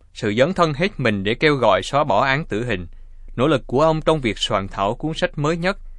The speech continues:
Khi chúng tôi đến thăm Chúa Giêsu trong tù, được nhà xuất bản Dominicana Italiana phát hành, và thậm chí cả cách xưng hô anh mà các tù nhân gọi ông. Ông đáng được biết đến nhiều hơn nữa,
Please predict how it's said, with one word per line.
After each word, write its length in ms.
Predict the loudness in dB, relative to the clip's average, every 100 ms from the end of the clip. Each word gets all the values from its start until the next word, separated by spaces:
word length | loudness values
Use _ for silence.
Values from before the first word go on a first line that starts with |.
| -14 -12
Khi 240 | -2 -2
chúng 200 | 0 -2
tôi 220 | 4 4
đến 160 | 4 -2 -2
thăm 220 | -2 -2
Chúa 120 | -2
Giêsu 420 | 0 0 0 -2
trong 240 | 0 -2 -2
tù, 300 | -4 -4 -10 -20 -18 -4
được 220 | -2 0
nhà 100 | -2 0
xuất 180 | -4 -2
bản 280 | -2 0 0
Dominicana 800 | 0 0 0 2 2 4 2 2
Italiana 840 | 0 0 2 4 4 4 2 2
phát 280 | 0 -4 -2
hành, 200 | -6 -6 -16 -20 -20 -20 -12
và 140 | -2 0
thậm 280 | 0 -2 -2
chí 300 | -2 0 0
cả 120 | -2
cách 160 | -2 -4 -4
xưng 120 | -6
hô 260 | 0 2 2
anh 360 | 0 -2 -2 -8 -8
mà 120 | -2
các 240 | -2 -2
tù 120 | -4
nhân 260 | -2 -2 0
gọi 240 | 0 -2
ông. 240 | 0 0 0 -10 -20 -20 -20 -20 -20 -20 -20 -20 -4
Ông 200 | -2 2
đáng 280 | 4 2 2
được 180 | -6 -2
biết 200 | -2 0
đến 220 | 0 2
nhiều 200 | 0 -2
hơn 260 | -2 -2 0
nữa, 320 | 0 0